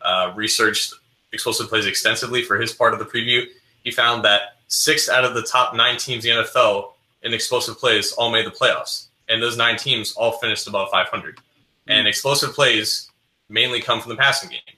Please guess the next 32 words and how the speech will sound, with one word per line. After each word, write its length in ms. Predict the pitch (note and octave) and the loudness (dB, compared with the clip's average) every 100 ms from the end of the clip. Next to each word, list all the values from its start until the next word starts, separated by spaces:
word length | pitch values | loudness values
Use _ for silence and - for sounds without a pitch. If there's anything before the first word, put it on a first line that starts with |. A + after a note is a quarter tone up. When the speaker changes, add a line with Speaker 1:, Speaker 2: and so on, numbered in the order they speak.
| _ _ _ | _ _ _
Speaker 1:
And 100 | G#2+ | -4
the 40 | A2 | 0
Bengals 280 | C3 B2+ A2+ | 2 2 4
offense 580 | B2+ C#3 G#2 G2+ - | 4 4 -2 -2 -4
is 160 | A#2 A#2+ | -4 -2
set 220 | - B2 | 0 4
up 200 | A#2 A2+ | 4 2
to 140 | - A2 - | -2 -8 -10
create 320 | - - B2 | -8 0 2
a 60 | A2+ | 0
bunch 340 | F#2 G2+ A2+ | 0 0 0
of 60 | A2+ | 0
explosive 480 | G#2 - A2 A2 A2 | -2 -2 -4 -4 -4
plays 300 | D3+ A2+ - | -2 -2 -4
from 80 | G#2+ | -8
the 80 | |
receivers, 440 | G#2 - D#3 - - | -8 -6 -6 -6 -2
A 80 | G#3 | 0
J 160 | A2+ | 2
Green, 240 | - B2+ F2+ - _ _ | 2 0 -2 -8 _ _
John 220 | - A2 | 2 4
Ross, 420 | A#2 A#2+ - - - - - | 6 4 2 -4 -6 -20 -2
Tyler 240 | A2 A2+ | 4 6
Eifert, 380 | B2+ - - A2+ _ _ _ - | 4 2 -6 -8 _ _ _ 0
Tyler 280 | C3+ C#3 | 2 2
Boyd 200 | C3+ C#3 | 0 -2
over 140 | C3+ C3 | -2 -2
the 60 | |
middle 260 | C3 C#3+ G2 | -2 0 0
that 120 | F#2 | 0
we 80 | G#2 | -2
saw, 340 | - B2+ A#2 | 2 4 4